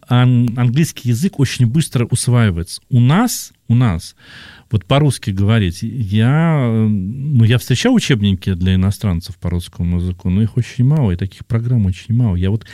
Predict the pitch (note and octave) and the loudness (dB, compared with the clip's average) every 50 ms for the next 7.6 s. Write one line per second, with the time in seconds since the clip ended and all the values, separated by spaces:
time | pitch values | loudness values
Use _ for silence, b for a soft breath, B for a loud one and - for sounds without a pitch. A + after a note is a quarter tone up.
0 | B B B B - B2 G#2+ - A2 G#2 G#2+ A2 A2 A2 G#2+ A#2 A#2+ - - C#3 | B B B B -2 -2 -2 0 0 0 2 2 2 2 2 0 0 -2 -4 -6
1 | - - F#2+ F2 F2 - F2+ F#2 F2 - - - G2 G2+ G#2 G2+ F#2+ E2 D#2+ E2 | -4 -4 -4 -6 -4 -4 -6 -8 -8 -8 -6 -4 -4 -2 -2 -2 -2 -2 -4 -6
2 | F#2 _ _ _ B B B B B B B B B B B B - C#3 B2+ B2+ | -8 _ _ _ B B B B B B B B B B B B 0 2 4 4
3 | B2 B2 - - - G#3 A#3 G#3+ - - C3+ B2+ A2+ G2+ F2+ E2 F2 - _ _ | 4 2 0 0 0 0 0 0 -2 -2 -2 0 0 2 0 0 -2 -6 _ _
4 | - A#2 A2 A#2+ B2 - - D3+ C3+ B2+ - - - F#2 F2+ F2 - - G#2+ G#2 | -2 0 0 0 0 0 0 0 0 -2 -2 -4 -4 -4 -4 -4 -6 -4 -2 -2
5 | G#2 G2 - B B B B B B B B B - D#3+ A#2+ A2+ G#2+ - C3+ B2 | -2 -2 -4 B B B B B B B B B -2 0 2 2 2 2 0 2
6 | C3+ B2 G#2+ - - - F#2+ - - G#2+ G#2+ - - - G#2+ G2+ - G#2 G2 - | 2 0 0 -2 -4 -8 -6 -4 -4 -4 -4 -4 -4 -4 -4 -2 -2 -2 -4 -2
7 | - B2 C3+ E3+ G#3 F#3+ E3 B2+ A2+ G#2 G2+ G2 | 0 0 2 2 4 2 2 2 2 2 2 0